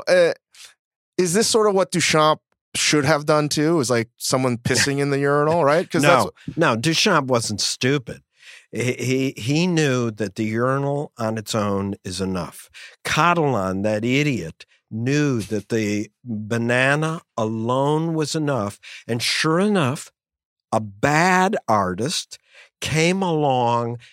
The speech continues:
Speaker 2: peeled it off the Miami Gallery, uh, Art Fair wall and ate it.
Speaker 1: <laughs>
Speaker 2: And the stupid press followed that artist and did press conferences with him. You never saw Catalan appear,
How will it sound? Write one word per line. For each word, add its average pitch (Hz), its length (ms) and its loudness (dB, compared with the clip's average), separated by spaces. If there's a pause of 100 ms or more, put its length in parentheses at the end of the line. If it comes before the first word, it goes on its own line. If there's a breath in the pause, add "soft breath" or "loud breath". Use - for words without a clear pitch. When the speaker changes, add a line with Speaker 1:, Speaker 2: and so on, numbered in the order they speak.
(300 soft breath)
Speaker 2:
peeled 185 460 0
it 170 120 2
off 143 520 2
the 131 80 -2
Miami 135 880 2
Gallery, 127 1000 0
uh, 120 220 -2
Art 123 200 2
Fair 127 300 0
wall 113 640 0
and 104 320 -2
ate 113 260 0
it. 90 100 -8
Speaker 1:
<laughs> - 80 -16 (680 loud breath)
Speaker 2:
And 135 220 0
the 143 80 0
stupid 202 800 -2
press 151 560 0
followed 139 680 0
that 156 400 2 (140)
artist 113 580 0
and 117 140 -2
did 120 180 -4
press 147 320 -2
conferences 82 800 -10
with 87 160 -8
him. 78 180 -12 (320 loud breath)
You 160 140 0
never 220 320 2
saw 208 320 0
Catalan 123 760 -2
appear, 98 440 -6